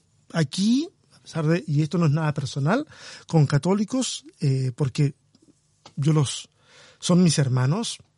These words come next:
y, y es por eso que en este asunto aquí el disparo va parejo para, absolutamente para todos.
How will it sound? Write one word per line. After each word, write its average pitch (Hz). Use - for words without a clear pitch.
y, 131
y 147
es 147
por 160
eso 170
que 151
en 143
este 143
asunto 202
aquí 190
el 165
disparo 196
va 196
parejo 185
para, 170
absolutamente 175
para 143
todos. -